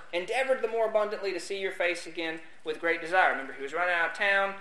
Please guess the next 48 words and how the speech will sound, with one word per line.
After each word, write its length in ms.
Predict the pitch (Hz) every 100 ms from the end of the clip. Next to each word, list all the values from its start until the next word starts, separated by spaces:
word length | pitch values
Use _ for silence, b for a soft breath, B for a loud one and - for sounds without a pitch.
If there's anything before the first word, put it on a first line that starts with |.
| -
He 60 | 139
went 180 | 143 131
down 180 | 147 139
to 60 |
Berea, 580 | 135 143 185 208 220 220 B B
and 100 | -
the 80 | 135
same 280 | - 190 190
Jews 280 | 151 214 196
from 120 | 170
Thessalonica 520 | 175 190 185 196 220
came 240 | - 160 180
down 220 | 196 202
there 180 | 226 240
and 120 | 135
ran 180 | 156 190
him 80 |
out 140 | 202 214
of 80 | 208
town 200 | 233 233
again. 280 | 233 294
He 80 | 214
had 80 | 156
to 60 | 139
get 120 | 175
on 140 | 196
a 40 | 196
ship 380 | - 262 269 B B B
and 160 | 143 147
go 140 | 175
down, 380 | 196 220 247 214
way 480 | 440 466 453 427 294
down 340 | 269 262 247
to 100 | 233
the, 280 | 190 160 156
the 120 | 147
southern 360 | - 202 208 185 - -
portion 340 | - 185 - 151
of 100 | 135
Greece, 360 | 139 185 - -
down 180 | 151 156
to 220 | 139 -
Athens. 500 | - - - - -
And 100 | -
he 80 | 165
was 160 | 185 151
there 180 | 170
for, 380 | 165 - 160 151